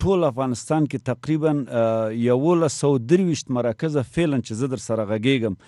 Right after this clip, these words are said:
فعال د توبرکلوز، اه، خدمات وړاندې کوي.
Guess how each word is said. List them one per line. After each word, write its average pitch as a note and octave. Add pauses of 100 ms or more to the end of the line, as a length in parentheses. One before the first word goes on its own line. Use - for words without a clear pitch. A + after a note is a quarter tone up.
(480)
فعال D#3
د B2+
توبرکلوز، A#2+
اه، A#2
خدمات A#2+
وړاندې G2+
کوي. G#2